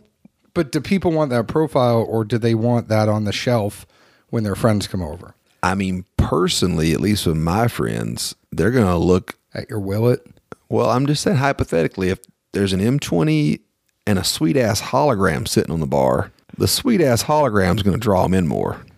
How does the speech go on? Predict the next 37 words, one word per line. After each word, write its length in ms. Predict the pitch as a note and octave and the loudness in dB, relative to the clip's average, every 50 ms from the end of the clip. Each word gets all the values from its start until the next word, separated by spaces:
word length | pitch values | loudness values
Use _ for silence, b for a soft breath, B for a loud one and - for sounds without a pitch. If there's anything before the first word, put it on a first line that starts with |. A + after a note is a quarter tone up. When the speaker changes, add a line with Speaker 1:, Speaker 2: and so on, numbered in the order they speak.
| _ | _
Speaker 1:
I 80 | D3 E3 | -2 0
think 180 | D3+ B3+ B3 | 0 0 0
what 140 | G3 A3 F3+ | 0 0 0
we 100 | D3 C#3+ | 0 0
did 240 | B2+ A#2 D#3 E3+ D#3 | 0 0 0 0 2
was 200 | C#3 C#3 B2 A#2+ | 0 0 0 0
an 80 | A#2+ A#2+ | 0 0
exercise 600 | B2 B2 - - C3 - - C3 B2+ B2 A2+ A#2 | 0 0 0 -2 -2 0 2 2 2 2 2 0
in 60 | A#2+ | 0
the 80 | A#2 | 0
movie 340 | A2 A#2+ B2 A#2 A#2+ A#2+ A2 - | 2 2 2 2 2 0 0 0
Up 280 | A#2 A#2+ C3+ - - - - - _ | 0 0 0 2 0 -2 -2 -2 _
and 200 | B2 B2 A#2 A2 | -4 -4 -2 -2
the 60 | G#2+ | -2
dog. 500 | F#2+ A2+ G#2+ G#2+ A#2 B2 B2 B2 B2+ B2+ _ _ _ _ _ _ _ | 0 0 2 2 2 2 0 0 -4 -12 _ _ _ _ _ _ _
Speaker 2:
Never 220 | - - - - | -8 -6 -6 -6
seen 180 | - - G2+ F#2+ | -8 -8 -8 -8
it. 120 | F2 - _ _ _ _ | -10 -12 _ _ _ _
Speaker 1:
You've 160 | D3+ D#3 E3 | -4 -2 0
never 220 | F3 F#3+ F3+ F#3+ F3+ | 0 2 2 0 0
seen 240 | - G#3+ G3+ E3 - - | 0 0 0 0 0 0
Up? 400 | B2 C3+ E3 F3+ - - - - _ | 0 0 0 0 -2 -6 -6 -6 _
You 220 | - D3+ F3+ G#3 | -8 -4 0 0
have 140 | G#3 F3 B2+ | 0 0 0
a 60 | B2 | -4
kid. 320 | G#2+ - - D#3+ B2+ G2 - | -4 -2 -4 -4 -4 -4 -6
You 140 | C#3 C#3+ D#3 | -2 -2 0
need 200 | D#3+ F3+ F3+ D#3+ | 2 0 0 0
to 300 | - C#3+ B2+ A#2+ A#2 G2 - - _ _ | 0 2 2 2 0 -2 -6 -18 _ _
let 220 | B2 B2 B2+ G#2 | -4 -2 -2 -2
Charleston 560 | - - C3 A#2 A2+ A2+ A2 - - A2 F#2+ F#2 | 0 -2 0 0 0 0 -2 -4 -4 -6 -6 -6
see 240 | - - G#2+ G2+ | -10 -8 -8 -8
Up. 300 | D#2 A2 G#2 F2+ - - - b b b | -6 -8 -8 -8 -8 -12 -16 b b b
It's 200 | - C3 A#2 - | 0 2 2 2
a 40 | B2+ | 0
Pixar 440 | - - D#3+ - - - A#2+ G#2+ G#2 | 0 -2 -2 0 0 0 0 0 0
movie, 400 | G#2 G2 F#2 F#2 F#2+ G2 G#2 | -2 -4 -4 -6 -8 -10 -12